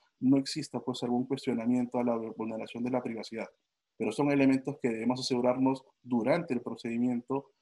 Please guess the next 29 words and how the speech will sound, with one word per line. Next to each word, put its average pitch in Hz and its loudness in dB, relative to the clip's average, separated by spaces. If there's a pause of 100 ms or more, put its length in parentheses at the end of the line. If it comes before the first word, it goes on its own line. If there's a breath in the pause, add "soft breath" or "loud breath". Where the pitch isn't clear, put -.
(160)
para 120 4
poder 117 -2 (220)
asegurar 113 -2
un 123 -2
procedimiento 110 -6
adecuado. 101 -4 (1000)
Otro 170 2
de 185 4
los 156 -2
supuestos 175 -2
que 147 0
también 139 2
se 139 0
viene 139 0
con 113 -6
el 113 -4
motivo 151 0
de 139 4
las 120 -2
reclamaciones 127 -2
del 151 -8
covid 135 0 (400)
están 196 -2
vinculadas, 147 4 (100)
pues, 139 -2 (100)
a 127 2
los 117 2
despidos 127 -2
incausados. 104 -4